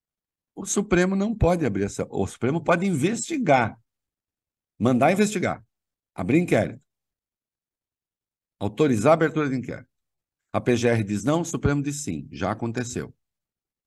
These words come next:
Agora, abrir a ação penal, aquilo que realmente vai dar processo, aí é o senhor P G R. Não existe autonomia como a do P G R no Brasil.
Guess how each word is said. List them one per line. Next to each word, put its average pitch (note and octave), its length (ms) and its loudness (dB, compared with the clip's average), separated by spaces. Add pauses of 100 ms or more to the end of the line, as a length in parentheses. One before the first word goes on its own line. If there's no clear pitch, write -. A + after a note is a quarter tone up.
(1400)
Agora, B2 540 4
abrir D3+ 580 2
a D3 80 4
ação B2+ 300 -6
penal, A#2 580 0 (360)
aquilo D3+ 240 -2
que D3 100 -6
realmente C#3+ 420 -2
vai B2+ 120 -2
dar C#3 140 2
processo, C#3+ 680 -4 (480)
aí G3 400 4
é G#3+ 60 4
o G#3 80 0
senhor G3 320 -6
P F#3+ 160 -4
G F#3 120 -4
R. D3 380 -4 (1600)
Não G#3 260 2
existe E3+ 600 -2
autonomia A#2 760 0
como G#2+ 220 -6
a - 20 -4
do G#2 80 -4
P G#2+ 160 -4
G G#2 120 -2
R B2+ 140 -2
no C3+ 140 -2
Brasil. A2+ 580 -4